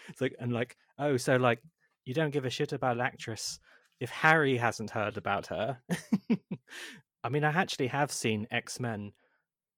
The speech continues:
uh, Origins Wolverine. I'm assuming she, w-, w-, c-, having not seen that film since I saw it in cinemas, I think she probably plays Wolverine's wife who,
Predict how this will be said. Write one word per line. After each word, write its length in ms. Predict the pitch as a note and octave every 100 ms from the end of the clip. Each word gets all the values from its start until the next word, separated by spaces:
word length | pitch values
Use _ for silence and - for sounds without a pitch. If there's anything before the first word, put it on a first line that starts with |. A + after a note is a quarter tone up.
| -
uh, 360 | A2 G#2+ G#2 G#2 - _ _ -
Origins 520 | A#2+ A2+ A2+ G#2+ G2+
Wolverine. 600 | A#2 G#2+ G2 F#2+ F#2+ G#2 _ _ -
I'm 140 | C3+
assuming 640 | D3+ - - E3+ F3+ F3 C#3
she, 340 | - - D#3 - _ _ _ _ _ B2
w-, 320 | - - C3
w-, 300 | C3+ B2+ B2+ - - -
c-, 120 | - C3+
having 260 | D3 D3+
not 160 | E3 -
seen 140 | E3
that 160 | D#3 -
film 340 | - D3+ A2+
since 240 | G#2+ B2 C3
I 60 |
saw 240 | A#2+ C3+ B2+
it 80 |
in 80 | A#2
cinemas, 720 | A#2+ C#3 A2+ F#2 E2 G#2+ - _ _ _ _ -
I 120 | C3
think 480 | - - E3+ E3+ -
she 180 | - B2+
probably 380 | - C#3+ C#3
plays 340 | C3 - C3 A#2+
Wolverine's 560 | C3 B2 B2 A#2+ A2+
wife 380 | A2 A#2 A2+ A2+
who, 140 | -